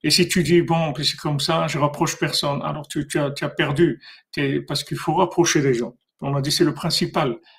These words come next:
de toute la Avodat Hashem, c'est de rapprocher des gens à Hashem. Ki bevadai, i efshar levatzar vadam sheyeda zot al burio. Parce qu'un être humain, il peut pas savoir ça. Comment il va savoir ?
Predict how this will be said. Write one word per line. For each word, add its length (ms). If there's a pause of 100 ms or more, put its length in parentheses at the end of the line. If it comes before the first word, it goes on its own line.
(120)
de 140
toute 320
la 80
Avodat 380
Hashem, 320
c'est 140
de 80
rapprocher 500
des 80
gens 240
à 20
Hashem. 340 (800)
Ki 120
bevadai, 640
i 120
efshar 320
levatzar 520
vadam 340
sheyeda 500
zot 280 (360)
al 220
burio. 580 (280)
Parce 160
qu'un 300
être 260
humain, 240
il 80
peut 140
pas 100
savoir 480
ça. 240
Comment 200
il 80
va 80
savoir ? 460